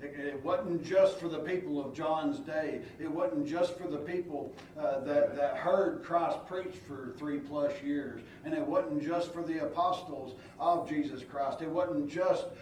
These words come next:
for the first century church. It continues on. And, and to this day, it is presently uh, uh, uh, presently that even to them that believe on his name,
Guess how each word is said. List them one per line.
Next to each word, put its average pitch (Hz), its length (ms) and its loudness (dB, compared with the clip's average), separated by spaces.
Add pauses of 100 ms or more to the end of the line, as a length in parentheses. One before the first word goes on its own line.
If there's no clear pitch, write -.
(140)
for 175 340 0
the 143 100 0
first 160 400 -2
century 143 440 -4
church. - 520 -4 (180)
It 160 160 -12
continues 156 800 0
on. 170 440 0 (160)
And, 143 340 -6
and 139 240 -6
to 143 100 -6
this 196 340 -2
day, 180 580 4 (200)
it 151 80 -8
is 143 180 0
presently 123 840 0 (280)
uh, 135 40 -8
uh, - 20 -4
uh, 127 520 -4 (240)
presently 151 600 0
that 131 280 -4
even 170 280 4
to 147 100 -2
them 170 360 2
that 156 160 -2
believe 143 760 -2 (320)
on 160 240 0
his 151 280 -4
name, 147 400 -4